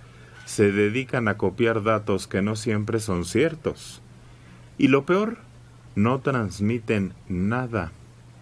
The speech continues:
Así tenemos notas que no provocan sentimientos de alegría, tristeza, dolor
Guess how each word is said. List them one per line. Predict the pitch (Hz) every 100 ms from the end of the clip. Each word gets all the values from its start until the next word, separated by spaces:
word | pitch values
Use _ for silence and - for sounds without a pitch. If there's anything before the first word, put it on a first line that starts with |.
| - - - - - - -
Así | 87 - 110
tenemos | 113 110 110 98 92
notas | 101 104 101 95 -
que | 90
no | 98 104
provocan | 104 92 98 98 107 98
sentimientos | - 87 80 87 82 98 98 101 92 82
de | 73
alegría, | 76 76 92 107 107 110
tristeza, | 101 78 - 98 90 98
dolor | 85 82 90 101 98